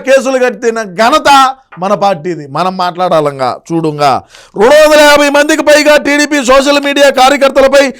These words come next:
సిఐడి పోలీసులు మూడు వందల తొమ్మిది అక్రమ కేసులు నమోదు చేసి అదేవిధంగా అక్రమంగా కేసులు కట్టారు. స్థానిక సంస్థల ఎన్నికల్లో ఏ విధంగా జరిగిందో చెప్తా. పంచాయతీ ఎన్నికల్లో జరిగిన అక్రమాలు ఏందో రాసుకోండి, మీడియా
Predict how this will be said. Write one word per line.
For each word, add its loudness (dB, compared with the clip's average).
సిఐడి 2
పోలీసులు 2
మూడు 2
వందల 4
తొమ్మిది 2
అక్రమ 0
కేసులు 2
నమోదు 2
చేసి 2
అదేవిధంగా 4
అక్రమంగా 0
కేసులు 2
కట్టారు. 4
స్థానిక 2
సంస్థల 0
ఎన్నికల్లో 2
ఏ 6
విధంగా 2
జరిగిందో 0
చెప్తా. 2
పంచాయతీ 2
ఎన్నికల్లో 0
జరిగిన 0
అక్రమాలు 0
ఏందో 0
రాసుకోండి, 2
మీడియా 0